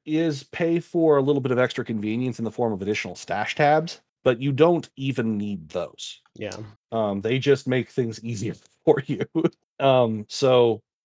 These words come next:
Speaker 1: there is a, an in-game currency that drops that gives you an additional respec point. The thing is, if you c-, s-, collect all of the points in the game, all of the, uh, of the available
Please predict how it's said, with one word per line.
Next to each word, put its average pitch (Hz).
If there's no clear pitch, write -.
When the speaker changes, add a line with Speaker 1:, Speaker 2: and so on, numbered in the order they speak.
Speaker 1:
there 135
is 113
a, 117
an 127
in-game 135
currency 120
that 110
drops 113
that 113
gives 117
you 113
an 110
additional 110
respec 113
point. -
The 101
thing 104
is, 202
if 117
you 104
c-, -
s-, -
collect 123
all 110
of 110
the 107
points 120
in 101
the 98
game, 139
all 131
of 123
the, 117
uh, 98
of 110
the 120
available 131